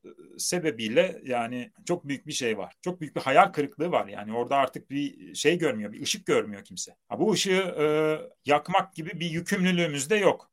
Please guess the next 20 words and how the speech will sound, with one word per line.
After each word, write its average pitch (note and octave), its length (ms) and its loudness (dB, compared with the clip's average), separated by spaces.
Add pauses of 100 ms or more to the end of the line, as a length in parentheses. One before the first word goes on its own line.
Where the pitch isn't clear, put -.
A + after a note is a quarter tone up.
Yani B2+ 260 0
biz D3 160 -4
müstakil E3+ 460 -4
bir D3 120 -6
partiyiz, E3 500 0
Türkiye'yi D3 420 -4
değiştireceğiz D#3 640 -2
diyoruz. E3 220 -4
Tek G3 200 2
başımıza F#3 360 2
gideriz D3 340 0
çünkü E3+ 220 -8
bize E3+ 120 -4
engel F3 340 2
oluyorsunuz. C#3+ 680 0 (120)
Biz - 140 -4
sizinle F3 400 2
birlikte C#3+ 280 -2
gidelim B2+ 340 0
dedik. E3 340 -2